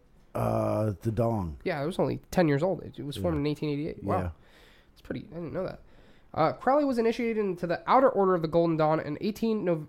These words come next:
Speaker 2: uh, the, on the eighteenth of November, eighteen ninety-eight, by the group's leader, Samuel Little McGregor, and, and Samuel Little, uh, Little McGregor was, <laughs> dude, these names, was a British occultist. He is primarily known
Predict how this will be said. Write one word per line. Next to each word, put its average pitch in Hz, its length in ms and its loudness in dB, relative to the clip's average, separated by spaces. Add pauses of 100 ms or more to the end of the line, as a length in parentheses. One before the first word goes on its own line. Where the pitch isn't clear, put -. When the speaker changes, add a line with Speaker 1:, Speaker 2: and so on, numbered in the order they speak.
Speaker 2:
uh, 143 60 -6 (140)
the, 151 440 -2
on 147 300 0 (100)
the 165 140 -8
eighteenth 208 280 -2
of 185 80 -4
November, 180 600 0 (100)
eighteen 202 280 -4
ninety-eight, 170 560 -4
by 156 120 -2
the 151 100 -2
group's 175 320 -2
leader, 170 220 0
Samuel 202 560 0
Little 180 240 0
McGregor, 160 540 -2 (540)
and, 151 220 2
and 147 180 -2
Samuel 190 320 2
Little, 165 260 0 (180)
uh, 170 300 2
Little 180 380 2
McGregor 165 640 2 (500)
was, 165 360 4 (220)
<laughs> - 220 -18
dude, 139 220 -8
these 143 160 -4
names, 139 380 -6 (920)
was 180 120 4
a 175 60 6
British 202 440 4 (320)
occultist. 170 640 0
He 160 100 0
is 147 80 -2
primarily 185 520 2
known 180 280 4